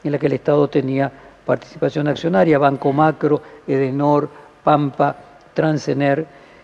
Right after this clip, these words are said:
Eh, y en el año dos mil dieciséis, cuando ya había dejado la actividad pública,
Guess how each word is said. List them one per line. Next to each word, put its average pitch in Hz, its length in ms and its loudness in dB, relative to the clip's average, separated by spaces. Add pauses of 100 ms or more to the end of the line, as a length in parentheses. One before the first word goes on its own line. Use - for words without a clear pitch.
(140)
Eh, 135 320 -2
y 175 140 2
en 196 100 0
el 196 80 2
año 208 200 2
dos 185 100 2
mil 214 200 0
dieciséis, 180 600 0 (600)
cuando 135 200 -2
ya 160 120 4
había 175 120 4
dejado 170 240 4
la 156 80 4
actividad 151 360 0
pública, 156 520 -2